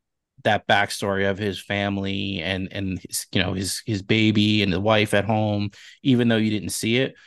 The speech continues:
But with Demi Moore's character, it just kinda felt like, "Oh, I'm a woman in the army and, uh, in the Navy, and no one takes me seriously," which is, like, I feel like how, all right, this is the basic way you write a woman. So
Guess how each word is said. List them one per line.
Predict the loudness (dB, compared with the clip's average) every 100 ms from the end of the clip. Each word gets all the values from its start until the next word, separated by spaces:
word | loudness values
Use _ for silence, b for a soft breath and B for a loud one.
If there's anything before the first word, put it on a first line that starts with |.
| B B _ 0
But | 2 0 -6 _ _ _ _ _ _ _
with | -4 0 0 -2 -8 -20 -20 -8
Demi | -2 0 2
Moore's | 2 0 -2
character, | 0 2 2 -2
it | -8
just | -8
kinda | -4 -4
felt | 0 0
like, | 0
"Oh, | 2
I'm | 2 0
a | -2
woman | -4 -6 -6
in | -6 -6
the | -4 -4
army | -2 -2 -4
and, | -4
uh, | 0 2 2 0
in | -2
the | 0
Navy, | -2 -2 -4
and | -4
no | -4
one | -6
takes | -6 -6 -6
me |
seriously," | -4 -4 -4 -4 -2 -2
which | -2
is, | -2 0
like, | -2 -4 -12 B B B _ _ _
I | -4
feel | 0 0
like | 2
how, | 2 2 2 0 -6 _ _ -12
all | -2
right, | 0 0 -2
this | -6 -6
is |
the | -6
basic | -2 -2 -2 -2
way | -2 0
you | 0
write | -2 -2
a |
woman. | -2 -2 -2 -6 _ _ _ _ _ _ -20 B B B
So | -2 4 4 4 -2